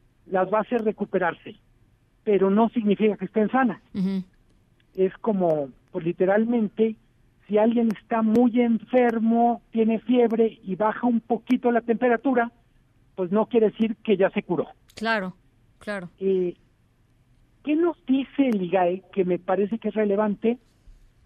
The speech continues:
Speaker 1: Eh, ya está, ya está dándonos una fotografía de agosto. En teoría, ya esa fotografía tendría que reflejar, por ejemplo, el programa de estímulos que puso en marcha el gobierno.
Speaker 2: Ujú.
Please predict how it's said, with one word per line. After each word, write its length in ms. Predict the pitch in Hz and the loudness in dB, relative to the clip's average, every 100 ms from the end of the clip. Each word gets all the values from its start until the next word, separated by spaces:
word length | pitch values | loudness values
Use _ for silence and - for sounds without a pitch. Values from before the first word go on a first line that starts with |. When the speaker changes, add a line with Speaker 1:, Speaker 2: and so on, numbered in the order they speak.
| _ _ - | _ _ -4
Speaker 1:
Eh, 380 | 196 190 185 185 | 0 2 2 2
ya 100 | 254 | 0
está, 340 | 254 - 262 262 165 175 | 0 0 2 2 0 0
ya 100 | 220 | 0
está 240 | - 254 | 2 0
dándonos 400 | 220 240 226 196 | 2 2 0 0
una 140 | 214 | -2
fotografía 500 | 220 214 190 175 220 | -2 0 0 2 2
de 60 | 220 | 2
agosto. 500 | 214 226 - 233 226 _ _ _ _ _ _ _ | 2 0 0 -2 -2 _ _ _ _ _ _ _
En 280 | - 214 208 | 0 2 2
teoría, 720 | - 226 220 226 294 226 214 - _ _ _ _ _ _ _ _ - 156 | 0 2 4 4 4 2 -2 -6 _ _ _ _ _ _ _ _ -12 0
ya 120 | 226 | 2
esa 240 | 226 262 | 4 2
fotografía 500 | 226 226 170 170 214 220 | 0 0 0 0 0 0
tendría 420 | 202 185 208 220 | 0 0 2 2
que 160 | 220 220 | 0 -2
reflejar, 580 | 208 190 185 - 208 - | -2 -2 -4 0 -2 -2
por 200 | 208 180 | -4 -4
ejemplo, 360 | - 208 226 | -2 -2 0
el 60 | 214 | 0
programa 520 | 208 180 190 214 226 | 2 2 2 2 2
de 60 | 196 | -2
estímulos 540 | - 233 208 196 202 | -2 2 2 2 0
que 100 | 202 | -2
puso 260 | - 196 214 | -4 -2 0
en 80 | 196 | 2
marcha 260 | 196 - | 0 0
el 60 | 190 | 0
gobierno. 460 | 180 214 233 190 - | 0 2 2 0 -4
Speaker 2:
Ujú. 380 | 226 190 196 | -8 -10 -10